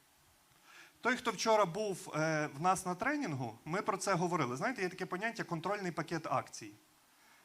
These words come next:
якогось підприємства. П'ятдесят один відсоток, так, чули це? Контрольний пакет акцій здоров'я належить самому пацієнтові. Не лікарям, не медичним сестрам. Це дуже важливо зрозуміти.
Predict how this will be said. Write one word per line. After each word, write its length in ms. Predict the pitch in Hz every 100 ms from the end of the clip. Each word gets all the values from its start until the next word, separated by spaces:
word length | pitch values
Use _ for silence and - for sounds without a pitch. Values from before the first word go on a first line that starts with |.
| _ _ _ -
якогось 340 | 147 143 160
підприємства. 480 | 160 165 160 123 143
П'ятдесят 360 | 196 214 233 226
один 200 | 190 180
відсоток, 340 | 156 131 135
так, 160 | 190 185
чули 320 | - 165 117
це? 180 | - 110 - - - - -
Контрольний 520 | 196 196 254 196 170
пакет 360 | 165 170 143 -
акцій 540 | 202 277 - 202 160
здоров'я 600 | 120 160 175 156 120 120
належить 520 | 117 123 160 214 190
самому 400 | - 147 175 190
пацієнтові. 800 | 180 175 190 190 180 139 131 107 101 - _ _ _ _ - _ _ _ _ _
Не 580 | 131 143 160 202 233 214
лікарям, 680 | 170 196 214 208 208 190 143
не 100 | 170
медичним 460 | 208 208 214 226 208
сестрам. 420 | 214 175 143 135
Це 100 | 156
дуже 220 | 233 254
важливо 340 | 240 220 226
зрозуміти. 540 | 202 214 202 196 139